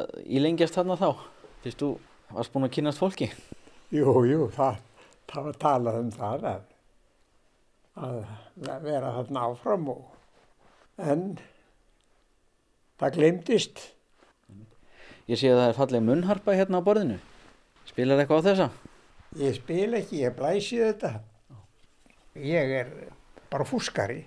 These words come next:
Speaker 1: Já, já, já.
Speaker 2: algjör fúskari.
Speaker 1: Það verður gaman að heyra smá,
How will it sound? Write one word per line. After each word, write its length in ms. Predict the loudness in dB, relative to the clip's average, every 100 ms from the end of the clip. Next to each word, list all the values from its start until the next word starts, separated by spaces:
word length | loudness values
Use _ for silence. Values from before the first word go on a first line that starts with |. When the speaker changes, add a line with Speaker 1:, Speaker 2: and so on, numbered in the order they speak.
| -12
Speaker 1:
Já, 120 | -6
já, 180 | -4 -2
já. 60 | 0
Speaker 2:
algjör 420 | 0 0 -4 -8 -8
fúskari. 460 | -18 -10 -8 -8 -12 _ _ _ _ -8
Speaker 1:
Það 60 |
verður 160 | -2 2
gaman 300 | 2 4 2
að 80 | 2
heyra 220 | 4 4
smá, 180 | 2 2